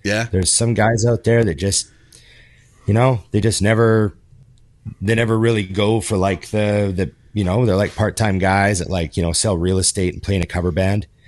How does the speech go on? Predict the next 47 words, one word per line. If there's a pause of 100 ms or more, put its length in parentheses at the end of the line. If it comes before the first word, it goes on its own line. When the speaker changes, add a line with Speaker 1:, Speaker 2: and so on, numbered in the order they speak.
(200)
Speaker 1:
Yeah. (180)
Speaker 2:
And
you're
like, (200)
"Fuck,
dude. (520)
Like,
you
got,
like, (400)
like,
you
know, (140)
they
can
play
anything." (840)
Like,
I
remember
this
one
dude
I
knew, (220)
he, (120)
I
go,
"Can
you
play
any
Van
Halen?"
And
he's
like,
"Yeah,
you
want
some
Panama?"
And
he
starts
playing
Panama,